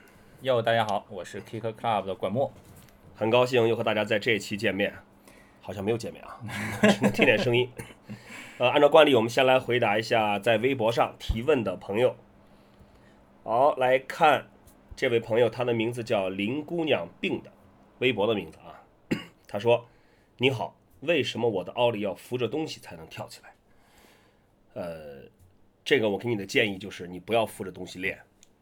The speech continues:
Speaker 2: 你总不能永远一直找一个东西扶着跳吧。呃，而且扶着东西练习呢，很容易让你的重心产生依赖性。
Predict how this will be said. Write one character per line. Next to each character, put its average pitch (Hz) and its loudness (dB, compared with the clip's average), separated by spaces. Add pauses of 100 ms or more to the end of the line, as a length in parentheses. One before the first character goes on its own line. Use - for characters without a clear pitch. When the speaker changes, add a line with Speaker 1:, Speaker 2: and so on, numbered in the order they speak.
(120)
Speaker 2:
你 113 -10
总 - -6
不 113 -4
能 120 2
永 120 4
远 113 4
一 110 -4
直 104 -8
找 87 -6
一 98 -4
个 104 -6
东 113 -6
西 110 -12
扶 101 -8
着 110 -2
跳 101 -4
吧。 76 -18 (520)
呃， 107 0
而 127 -2
且 135 0
扶 127 -6
着 139 0
东 135 -2
西 127 -8
练 113 2
习 - -10
呢， 101 -4
很 104 -6
容 101 -2
易 123 0
让 110 0
你 95 -8
的 101 -8
重 110 -6
心 117 -4
产 113 -10
生 110 -8
依 117 -6
赖 110 0
性。 87 -12